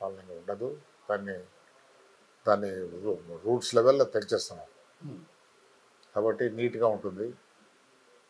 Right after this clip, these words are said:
Speaker 1: నీట్‌గా ఉన్నప్పుడు వాళ్ళ పర్పస్ సర్వ్ అయితే వాళ్ళు తప్పకుండా వస్తారు. చంద్రబాబు నాయుడు పైన ఆ నమ్మకం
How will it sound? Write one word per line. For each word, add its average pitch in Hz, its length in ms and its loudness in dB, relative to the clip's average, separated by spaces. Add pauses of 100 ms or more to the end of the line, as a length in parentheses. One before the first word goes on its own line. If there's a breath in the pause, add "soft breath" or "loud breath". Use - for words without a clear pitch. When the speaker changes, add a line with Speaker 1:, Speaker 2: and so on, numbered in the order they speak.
(140)
Speaker 1:
నీట్‌గా 143 260 4
ఉన్నప్పుడు 143 400 8
వాళ్ళ 143 240 10
పర్పస్ 127 440 4
సర్వ్ 131 220 6
అయితే 131 200 6
వాళ్ళు 147 200 2
తప్పకుండా 123 340 2
వస్తారు. - 340 0 (760)
చంద్రబాబు 131 360 8
నాయుడు 127 220 8
పైన 135 200 8
ఆ 127 80 8 (100)
నమ్మకం 107 300 0